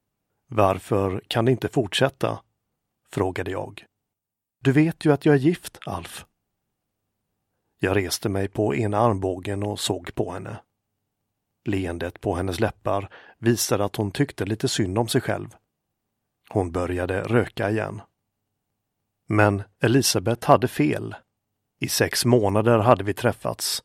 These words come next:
och älskat med varandra, fast hon var gift. Just nu var vi i ett hotellrum i ett av de billiga hotellen i utkanten av stan.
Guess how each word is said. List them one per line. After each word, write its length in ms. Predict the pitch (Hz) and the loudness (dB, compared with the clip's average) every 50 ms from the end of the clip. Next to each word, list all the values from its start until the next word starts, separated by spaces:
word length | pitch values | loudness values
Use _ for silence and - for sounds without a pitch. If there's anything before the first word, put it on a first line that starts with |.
| _ _ | _ _
och 140 | - 131 147 | 6 8 8
älskat 520 | 143 98 - - - - 110 104 - - | 8 6 2 -2 -2 -2 -2 -2 -2 0
med 140 | 120 110 104 | -2 0 2
varandra, 520 | 113 104 98 98 98 98 - 113 117 110 - - _ _ _ _ _ _ _ _ _ _ _ _ | 2 0 0 -2 -4 -6 -8 -8 -8 -8 -10 -14 _ _ _ _ _ _ _ _ _ _ _ _
fast 380 | - - - 92 95 - - - | -6 0 0 0 0 0 0 2
hon 120 | 143 123 | 2 4
var 200 | 98 98 101 107 | 4 4 4 4
gift. 560 | 107 127 135 120 - - - - - - - _ _ _ _ _ _ _ _ _ _ _ _ _ _ _ _ _ _ _ _ _ _ _ _ _ _ | 2 0 -2 -2 -4 -10 -18 -18 -18 -18 -20 _ _ _ _ _ _ _ _ _ _ _ _ _ _ _ _ _ _ _ _ _ _ _ _ _ _
Just 420 | - 104 101 90 85 - - - | -4 -2 0 0 0 0 -2 0
nu 180 | 113 101 95 98 | 0 0 0 2
var 240 | 92 110 104 95 92 | 4 4 4 4 4
vi 100 | 98 101 | 2 -2
i 120 | 98 98 | -2 0
ett 220 | 101 101 - - - | 0 -2 -4 -6 -8
hotellrum 800 | - 117 - - 120 117 104 95 95 98 98 98 101 104 101 - _ _ _ _ _ _ | -8 -6 -4 0 0 0 0 0 -4 -6 -6 -6 -6 -8 -10 -14 _ _ _ _ _ _
i 60 | - 110 | 2 4
ett 240 | 104 - - - | 4 2 2 0
av 120 | 113 101 92 | 0 0 2
de 160 | 113 107 101 | 2 0 2
billiga 500 | 92 123 131 123 104 101 107 117 139 143 | 2 2 2 2 2 2 4 4 4 4
hotellen 720 | 127 - - - - 117 107 95 95 95 104 104 104 104 - - | 4 0 -4 0 2 2 2 2 2 -2 -2 -4 -4 -6 -4 2
i 120 | 165 156 | 6 6
utkanten 600 | 147 110 - - - 110 98 98 98 - - 123 113 | 6 6 4 -2 -4 -2 -2 -2 -2 -2 -2 0 0
av 60 | 113 | 0
stan. 440 | - - - 104 98 110 113 113 | 0 -2 -2 -2 -4 -4 -6 -12